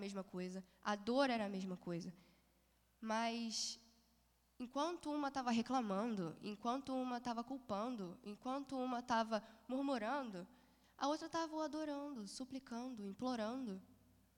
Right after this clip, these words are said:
E aí o que chama a atenção dele,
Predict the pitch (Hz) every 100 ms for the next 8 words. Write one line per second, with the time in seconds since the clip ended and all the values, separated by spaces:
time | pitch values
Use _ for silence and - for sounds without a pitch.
0 | _ _ _ _ _ _ _ _ _ 240
1 | 262 269 311 330 320 - 294 320 269 220
2 | 208 196 202 262 226 190